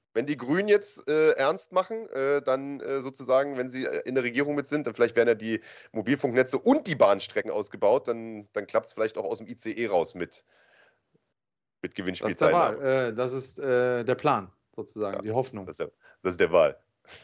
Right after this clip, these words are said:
Speaker 2: Das
Speaker 1: So.
Speaker 2: ist der Wahl.
Speaker 1: Wollen wir mal noch über N F C sprechen? Das ist ja diesen Monat auch noch. Also wir haben echt eine ganze Menge anstehen, äh,
Speaker 2: Ja.
Speaker 1: bei Fighting auf YouTube. Also irgendwie hat gestern auch einer gepostet im Chat, der Output, den wir zurzeit hier rausdrücken, äh, ist schon Wahnsinn. Und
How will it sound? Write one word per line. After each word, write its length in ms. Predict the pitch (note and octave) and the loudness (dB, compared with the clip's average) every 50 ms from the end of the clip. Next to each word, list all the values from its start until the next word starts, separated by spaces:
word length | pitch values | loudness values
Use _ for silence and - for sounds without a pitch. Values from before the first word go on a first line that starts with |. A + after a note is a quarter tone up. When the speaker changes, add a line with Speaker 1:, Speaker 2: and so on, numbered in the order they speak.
| _ _ _ _ _ - - - - - - - - _ | _ _ _ _ _ -20 -20 -20 -20 -20 -20 -20 -20 _
Speaker 2:
Das 240 | A2 G#2+ A2+ A2 - | -10 -6 -6 -6 -4
Speaker 1:
So. 120 | B2+ A#2+ | -6 -6
Speaker 2:
ist 80 | A2 G2+ | -4 -2
der 160 | A2+ A2 G2+ | -2 -2 0
Wahl. 300 | G#2+ A2+ A2 G2+ F#2 - - _ _ _ _ - - - - - - - _ | 2 2 2 2 0 -4 -10 _ _ _ _ -20 -20 -20 -18 -18 -20 -18 _
Speaker 1:
Wollen 200 | F#2 F#2+ G#2 A#2+ | 0 2 4 4
wir 100 | C3+ C3 | 6 6
mal 120 | C3+ C#3 | 6 6
noch 120 | C#3+ D3 C3+ | 6 4 4
über 200 | D3 C#3+ C#3 B2+ | 4 4 4 4
N 80 | C#3 | 4
F 120 | C#3+ C3+ - | 2 0 -2
C 120 | - D#3+ | -4 -14
sprechen? 340 | - - - G3 G3+ - C4 | -12 -8 -6 -6 -6 -4 -6
Das 100 | F#3 - | -2 2
ist 40 | D3 | 2
ja 60 | C#3 | 2
diesen 240 | B2 B2+ B2 B2 B2 | 2 0 -4 -4 0
Monat 220 | A#2+ A2+ G#2+ G2+ | 2 2 4 4
auch 140 | F2+ - G2+ | 2 0 0
noch. 140 | F2+ F2 D#2 | -2 -2 0
Also 240 | E2+ F#2+ F#2+ G2+ G#2+ | 0 -2 -2 0 2
wir 100 | G#2+ G#2 | 4 4
haben 100 | C#3 D#3+ | 4 2
echt 180 | F3+ - - | -2 -2 -2
eine 60 | E3+ | -2
ganze 240 | D3+ E3 - - F#3 | 0 0 0 -2 -4
Menge 200 | F3+ F3+ F3+ F3 | -6 -2 0 0
anstehen, 420 | G3 C#4 - - - D3+ G#2+ - - _ _ - - _ - - _ _ _ - | 0 0 -2 -4 -4 -4 -4 -4 -6 _ _ -20 -20 _ -20 -20 _ _ _ -2
äh, 300 | A#2 A2+ A2+ G#2+ G2+ G2+ | 2 4 6 8 8 6
Speaker 2:
Ja. 80 | - | 6
Speaker 1:
bei 120 | D#3 G#2 G2 | 4 2 2
Fighting 400 | - - G2+ F#2+ - F#2+ E2+ - | 4 4 2 2 2 -2 -6 -6
auf 140 | - F2+ F2+ | -8 -8 -8
YouTube. 200 | F#2 F2+ G2 G#2+ | -8 -4 0 2
Also 180 | B2 B2+ C#3+ C#3 - - - _ _ - | 2 4 2 2 0 -4 -20 _ _ -2
irgendwie 260 | F3 G#3+ A3+ G3 D3+ | -2 -2 0 -2 -2
hat 140 | D3+ B2+ - | -2 -2 -2
gestern 260 | E3 E3+ - G3+ D#3 | -2 0 0 0 0
auch 140 | C#3+ - - | 0 0 -2
einer 240 | C#3 C#3 D3 C#3 | 0 0 0 0
gepostet 420 | A#2+ A#2 - B2 D#3 D#3+ - C#3 A#2+ | 0 0 0 0 0 0 0 -4 -8
im 80 | B2 | -6
Chat, 260 | - - C#3 D3 D3 C3 | -2 2 2 4 4 4
der 140 | A2+ - | 4 4
Output, 380 | B2 D3+ - - - C3+ - - | 4 2 -2 -2 -6 -8 -6 -6
den 120 | B2 A#2 | -6 -6
wir 100 | A2+ B2+ | -6 -8
zurzeit 320 | - - A#2+ - B2 A#2 A#2 | -8 -10 -2 0 2 2 2
hier 100 | A2+ F2 | 2 2
rausdrücken, 720 | F2+ C3 D3 - - - F#2+ A2+ A2 - C3+ C3+ B2+ - | 2 2 2 0 -4 -4 -4 -4 -4 -4 -6 -8 -4 0
äh, 220 | A2 A2 A2 G#2+ - | 2 4 4 4 2
ist 220 | - A#2+ - - | 0 -6 -8 -4
schon 240 | - A#2+ A#2 G#2+ F2+ | 0 0 0 2 2
Wahnsinn. 440 | G#2+ A2 A2+ A#2+ B2+ G2 F2 D2+ - - - - _ _ _ | 4 4 4 2 0 -4 -8 -10 -12 -16 -20 -20 _ _ _
Und 340 | - A#2+ A#2+ A#2+ - - | -8 -6 -6 -6 -8 -14